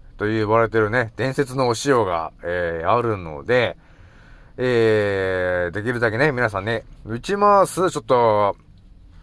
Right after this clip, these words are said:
ま、買っていただいて、えー、毎日ね、五グラムから十グラムですね。えー、全然、あのー、塩分不足と言われてるね、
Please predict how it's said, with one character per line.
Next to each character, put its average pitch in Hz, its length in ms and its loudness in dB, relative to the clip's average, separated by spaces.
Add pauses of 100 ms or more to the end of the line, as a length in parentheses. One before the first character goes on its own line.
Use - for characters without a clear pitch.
(120)
ま、 107 100 -8
買 123 180 -2
っ - 40 -6
て 156 280 0
い 123 60 -4
た 190 140 2
だ 208 120 4
い 180 80 -2
て、 123 360 0 (640)
え 104 180 0
ー、 95 40 -4
毎 151 280 2
日 - 100 -14
ね、 117 360 0
五 123 180 -2
グ 202 140 2
ラ 196 140 4
ム 139 180 -6
か 120 120 0
ら 139 160 4
十 127 300 -4
グ 139 100 0
ラ 120 160 4
ム 78 60 -10
で 73 80 -12
す - 80 -16
ね。 117 220 -4 (600)
え 113 240 2
ー、 - 40 0
全 156 180 -2
然、 160 400 0
あ 139 80 2
の 143 480 2 (100)
ー、 143 60 -4
塩 240 240 -4
分 233 400 -2
不 202 80 -10
足 214 320 0
と 135 140 0
言 123 260 -2
わ 131 140 4
れ 139 140 2
て 143 140 0
る 135 140 0
ね、 180 220 0